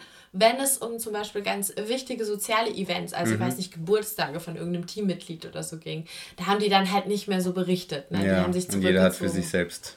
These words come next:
Speaker 2: gefeiert, also
Speaker 1: Genau,
Speaker 2: jedes Team.
Speaker 1: beziehungsweise das Team Mars hat der Erde nicht mehr viel
Speaker 2: Ja.
Speaker 1: berichtet, ne?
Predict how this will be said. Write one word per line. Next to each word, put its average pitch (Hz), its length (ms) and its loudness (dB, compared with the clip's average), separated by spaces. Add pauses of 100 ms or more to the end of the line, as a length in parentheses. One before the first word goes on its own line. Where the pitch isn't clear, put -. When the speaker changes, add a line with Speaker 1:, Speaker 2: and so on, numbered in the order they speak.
(140)
Speaker 2:
gefeiert, 87 480 2
also 349 100 4
Speaker 1:
Genau, 196 160 8
Speaker 2:
jedes 214 160 2
Team. 180 140 0
Speaker 1:
beziehungsweise 240 560 0
das 214 320 -2
Team 262 460 -2 (200)
Mars 226 640 4 (120)
hat 214 340 -2
der 208 80 -4
Erde 208 340 2
nicht 185 200 -4
mehr 170 100 -6
viel 175 160 -6
Speaker 2:
Ja. 190 160 6
Speaker 1:
berichtet, 170 440 -6
ne? 196 100 -4